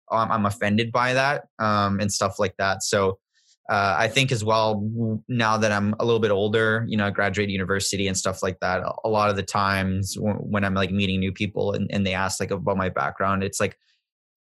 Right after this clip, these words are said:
I still get, like, the, "Oh, you don't look Mexican," or, or whatever, but it's just kind of like,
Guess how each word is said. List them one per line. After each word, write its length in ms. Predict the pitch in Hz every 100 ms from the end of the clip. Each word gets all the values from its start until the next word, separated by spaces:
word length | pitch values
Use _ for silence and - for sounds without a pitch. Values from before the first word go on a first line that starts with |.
| -
I 80 | 135
still 240 | - 147
get, 260 | 123 120 120
like, 160 | 107
the, 180 | 113 107
"Oh, 140 | 117
you 140 | 117 107
don't 180 | 107 101
look 160 | 101
Mexican," 500 | 90 - - 113 107
or, 220 | 95 101
or 240 | - 110 104
whatever, 500 | 104 95 110 147 160
but 220 | 135 104
it's 160 | 98 -
just 160 | 98
kind 160 | 110 98
of 140 | 92
like, 400 | 95 92 90 -